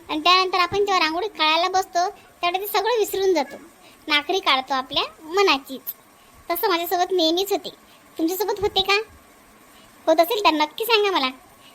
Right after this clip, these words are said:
आणि दिवाळी झाल्यावर तुम्हाला दिवाळीच्या शुभेच्छा. दिवाळी तर झाली, तुमच्या घरची भाऊबीज पण झाली, पण आमच्या चॅनलची दिवाळी राहिली ना ताई, आणि भाऊबीज पण राहिली. तर आता करूया आपण आपल्या चॅनलची दिवाळी ना भाऊबीज.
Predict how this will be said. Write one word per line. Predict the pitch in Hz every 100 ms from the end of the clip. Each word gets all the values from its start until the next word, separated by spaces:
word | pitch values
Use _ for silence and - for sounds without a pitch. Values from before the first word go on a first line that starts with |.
| - - 302
आणि | 311 330 320 320 320 320 302 -
दिवाळी | 269 285 330 349 403
झाल्यावर | 359 330 359 392 349 - 403
तुम्हाला | 370 339 320
दिवाळीच्या | 339 320 339 311
शुभेच्छा. | 302 285 262 254 262 - - - - - -
दिवाळी | 269 311 294
तर | 311
झाली, | 392 415 415
तुमच्या | 339 302 294
घरची | 294 269 302
भाऊबीज | 349 349 339
पण | 302 285
झाली, | 254 247 269 - - - -
पण | 285 - 247 294
आमच्या | 294 294 427
चॅनलची | 415 349 349 349
दिवाळी | 359 320 311
राहिली | 330 277 311 349
ना | 381
ताई, | 330 349
आणि | 339 - - 311
भाऊबीज | 381 339 320
पण | 277 269
राहिली. | 247 254 285 - - - -
तर |
आता | 320 311 381
करूया | 381 508 508 453 359
आपण | - 330
आपल्या | 285 202
चॅनलची | 302 277 262 302
दिवाळी | 277 285 233 220
ना | 294
भाऊबीज. | 381 427 403 370